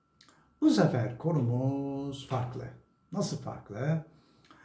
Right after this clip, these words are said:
Kurumsal değerler ve farkın-, bilgi ve farkındalık yaygınlaştırma eğitimi adı.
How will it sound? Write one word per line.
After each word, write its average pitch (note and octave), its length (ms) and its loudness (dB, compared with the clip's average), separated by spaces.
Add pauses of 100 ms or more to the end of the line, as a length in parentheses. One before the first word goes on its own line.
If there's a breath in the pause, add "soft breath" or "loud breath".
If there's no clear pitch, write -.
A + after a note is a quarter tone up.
(400 soft breath)
Kurumsal A3 680 4
değerler D#3+ 840 6
ve D#3 120 4
farkın-, C#3+ 680 -4
bilgi C#3+ 280 2
ve C#3 100 4
farkındalık C3 760 -2
yaygınlaştırma A2 920 -2
eğitimi G2+ 520 -10
adı. G#2 200 -10